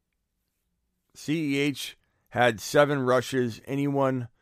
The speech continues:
know how many receiving targets? Uh, we'll get to that in a minute when we get to the receivers. So here's the running, the running backs again, or the rushers, I should say. Uh, Burrow had forty-seven yards rushing, which was crazy.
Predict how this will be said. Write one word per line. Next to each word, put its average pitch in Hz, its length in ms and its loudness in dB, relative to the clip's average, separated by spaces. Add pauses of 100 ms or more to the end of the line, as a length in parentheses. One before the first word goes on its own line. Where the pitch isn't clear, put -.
(320)
know 117 220 2
how 123 180 2
many 120 220 0
receiving 113 480 -4
targets? 92 540 -4 (400)
Uh, 110 80 -2
we'll 127 160 0
get 151 160 -4
to 135 100 -8
that 123 220 4
in 113 120 -4
a 107 40 -6
minute 104 260 -6
when 98 140 -6
we 95 80 -4
get 92 160 -6
to - 60 -18
the 85 100 -12
receivers. 80 480 -12
So 95 260 -4 (380)
here's 147 300 -4
the 139 100 -4
running, 131 440 -2
the 120 140 -8
running 123 300 -4
backs 120 420 0
again, 113 480 -4 (460)
or - 100 -8
the 98 100 -2
rushers, 110 680 -4 (580)
I 104 80 -8
should 104 220 -14
say. 104 320 -6 (640)
Uh, 110 160 0
Burrow 127 460 2
had 107 220 -2
forty-seven 120 640 -4
yards 92 340 -8
rushing, 95 440 -6
which 80 180 -12
was 78 160 -18
crazy. 87 560 -10